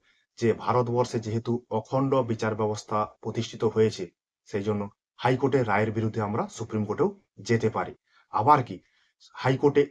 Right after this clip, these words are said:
যে একক বেঞ্চ রয়েছে, সিঙ্গেল বেঞ্চ রয়েছে, সেই সিঙ্গেল বেঞ্চের বিরুদ্ধে আমরা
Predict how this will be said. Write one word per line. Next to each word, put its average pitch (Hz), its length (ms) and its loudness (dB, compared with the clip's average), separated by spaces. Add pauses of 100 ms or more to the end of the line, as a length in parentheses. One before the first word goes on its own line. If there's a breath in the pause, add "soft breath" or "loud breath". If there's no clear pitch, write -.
যে 120 140 0 (100)
একক 120 320 2
বেঞ্চ 117 340 2
রয়েছে, 101 360 -4 (460)
সিঙ্গেল 139 380 6
বেঞ্চ 123 240 2 (100)
রয়েছে, 101 360 -4 (340)
সেই 123 140 -6 (100)
সিঙ্গেল 123 340 2
বেঞ্চের 120 380 2
বিরুদ্ধে 110 340 -2 (300)
আমরা 104 260 -6